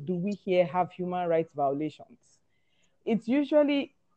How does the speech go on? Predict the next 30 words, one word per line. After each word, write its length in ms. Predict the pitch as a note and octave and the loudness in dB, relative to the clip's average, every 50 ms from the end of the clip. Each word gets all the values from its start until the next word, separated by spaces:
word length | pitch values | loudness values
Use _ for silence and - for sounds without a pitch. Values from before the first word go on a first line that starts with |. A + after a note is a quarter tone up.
| _ - | _ -6
poorer 380 | - B3+ B3 B3 A#3+ A#3+ A3+ | 2 6 8 10 10 10 8
countries 480 | A#3 - A3 G#3 G3+ - - G3 F#3+ D#3+ | 6 4 0 -2 -2 -2 -2 -4 -2 0
that 140 | F3 D#3+ D3 | 0 0 0
have 160 | F#3 F3 - | -2 -4 -4
human 280 | - F#3 F3 F#3 F3+ E3+ | -4 -4 -4 -2 0 0
rights 200 | E3+ D#3+ D#3 C3+ | 0 0 0 0
violations. 460 | C#3+ C#3+ C#3+ D#3 E3 - F3 E3+ E3+ | 0 0 0 0 -2 -4 -6 -2 0
So 60 | A3+ | 2
it 120 | G#3 A3 F3+ | 2 2 2
really 360 | F#3+ G3+ G#3 C4+ D4+ C#4+ D4+ C4 | 0 -2 0 0 2 2 2 0
goes 280 | A3 G#3 G#3+ G#3+ G#3+ | 2 4 4 4 4
down 240 | F3 F#3+ F#3+ F#3+ F#3+ | 2 0 0 0 -2
to 80 | - E3+ | -4 -8
the 100 | D3+ D3 | -10 -6
fact 280 | - - F3 F3 - _ | -4 -2 -2 -2 -4 _
that 180 | - D#3 C3+ - - - - _ - A#4 - - - - | -2 -2 -2 -2 -4 -12 -20 _ -10 4 6 6 6 6
poverty 600 | B3 B3 A#3+ A3+ B3+ B3 B3 - - A#3+ A#3+ - - | 4 2 4 4 2 0 0 -2 -4 -6 -6 -2 0
allows 540 | F3+ E3+ F3 F3 F#3 G3 G3 G3+ G#3 G#3 G3+ - - - _ | 0 2 4 4 4 4 6 4 4 2 0 -4 -8 -12 _
for 120 | - F3 | -4 -4
people 360 | F3 - G#3 G3+ - - G3+ G3 | -2 -2 -4 -8 -6 -6 -8 -8
to 120 | - - D3 | -8 -10 -8
be 120 | B2+ C#3+ | -6 -4
exploited, 680 | C3+ C3+ - _ _ _ D3+ C#3+ C#3 C3 - - - - _ _ _ _ _ - - _ - | -6 -6 -8 _ _ _ -2 -2 -2 -2 -4 -10 -18 -18 _ _ _ _ _ -20 -20 _ -4
and 160 | D3+ F3 F#3 | -2 0 2
which 240 | G#3 A#3 A3+ - - | 2 0 0 -4 -8
is 60 | D3 | -6
where 200 | C#3+ E3 F#3 F#3 | 2 6 8 8
human 340 | E3+ - - F3 F3+ F3 E3+ | 8 6 2 -4 -2 -2 0
rights 200 | E3 D#3 D#3 C3+ | 0 0 0 -2
violations, 640 | B2 D3 C#3 C#3 C3+ D3 D3 - D#3 D3 D3 C#3+ - | -2 -2 -2 -2 -2 -4 -4 -6 -6 -8 -8 -10 -12